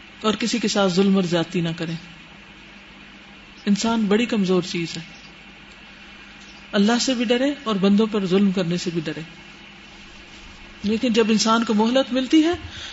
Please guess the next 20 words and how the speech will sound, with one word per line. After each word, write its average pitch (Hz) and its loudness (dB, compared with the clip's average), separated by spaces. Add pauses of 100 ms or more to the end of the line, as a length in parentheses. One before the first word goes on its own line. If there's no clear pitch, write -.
(160)
تو 269 0
پھر 339 4
انسان 311 2 (880)
مزے 226 0
کرتا 240 -2
ہے، 277 0
حتیٰ 262 0
کہ 254 0
اللہ 226 0
اپنے 226 0
عدل 254 2
اور 226 2
قوت 240 0
کے 233 -4
ساتھ 208 -2
اس 202 -2
کو 220 -4
پکڑ 190 -2
لیتا 160 -2
ہے۔ 160 -10